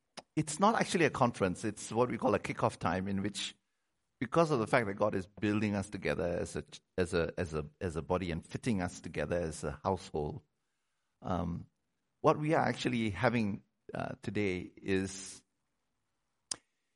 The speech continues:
is a moment in time in which God is doing something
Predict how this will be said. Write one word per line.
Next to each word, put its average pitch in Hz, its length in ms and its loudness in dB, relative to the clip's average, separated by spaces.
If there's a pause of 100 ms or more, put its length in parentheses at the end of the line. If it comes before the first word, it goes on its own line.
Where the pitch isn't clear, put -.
(120)
is 131 180 4
a 117 60 8
moment 147 460 4
in 95 140 2
time 104 580 -2
in 95 120 -2
which 107 240 -2
God 107 200 4
is 92 160 -2
doing 98 340 0
something 95 520 -4